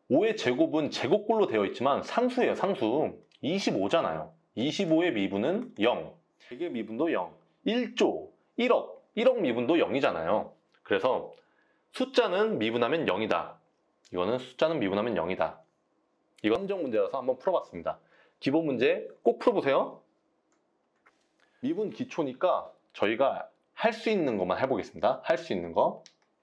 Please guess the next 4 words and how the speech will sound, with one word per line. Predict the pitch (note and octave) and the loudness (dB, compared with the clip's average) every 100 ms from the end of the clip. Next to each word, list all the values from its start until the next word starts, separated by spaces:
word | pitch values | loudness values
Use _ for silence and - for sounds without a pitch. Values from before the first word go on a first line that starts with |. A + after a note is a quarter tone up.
| _ _ _ _ - - - - - _ _ _ _ _ | _ _ _ _ -20 -18 -14 -14 -16 _ _ _ _ _
K가 | - A3 G3+ C#3 D#3+ F#2 - _ _ _ - | -2 0 2 2 2 0 -8 _ _ _ -8
이거예요. | F#2+ G#2 F#2+ D#2 - _ - | -4 0 0 -2 -10 _ -6
K가 | F3 E3 | 0 2
이건데, | A#2+ - F2+ B2+ F3+ G#3+ | 2 0 0 0 0 -4